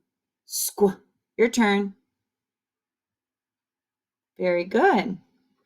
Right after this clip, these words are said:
All right, now this is another tricky one because we don't say t-h-r, t-h-r.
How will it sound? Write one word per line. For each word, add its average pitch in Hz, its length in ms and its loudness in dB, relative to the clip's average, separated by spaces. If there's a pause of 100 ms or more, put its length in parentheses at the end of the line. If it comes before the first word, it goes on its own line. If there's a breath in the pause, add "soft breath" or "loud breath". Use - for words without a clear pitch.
(600 loud breath)
All - 80 4
right, 196 80 6
now 170 140 4
this 190 180 6
is 226 100 4
another 277 360 8
tricky 196 300 2
one 170 340 -2 (300 soft breath)
because 190 500 6
we 214 120 2
don't 254 200 4
say 196 220 6
t-h-r, 190 1120 2 (180)
t-h-r. 202 800 4